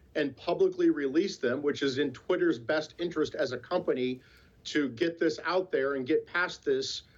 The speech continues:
as a company. And James Baker is, uh, is reviewing his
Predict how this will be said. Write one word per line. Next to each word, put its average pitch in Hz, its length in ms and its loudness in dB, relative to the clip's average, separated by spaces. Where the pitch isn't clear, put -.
as 143 180 0
a 147 100 4
company. 139 720 -2
And 135 420 -2
James 165 340 0
Baker 165 580 0
is, 139 440 0
uh, 131 320 0
is 139 240 2
reviewing 170 880 2
his 165 240 2